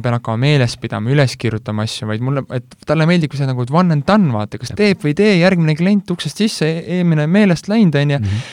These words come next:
Speaker 1: talle sobibki selline müük.
Speaker 2: Täpselt.
Speaker 1: Ja kui nüüd teil on see nii-öelda pikk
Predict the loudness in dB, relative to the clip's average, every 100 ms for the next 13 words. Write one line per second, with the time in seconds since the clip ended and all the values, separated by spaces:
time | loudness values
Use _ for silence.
0 | -8 -2 0 2 0 0 -2 0 2 2
1 | 2 2 0 -4 -18 -12 -10 -8 -6 0
2 | 2 0 0 2 2 2 0 -2 -2 -2
3 | -4 -4 -4 -4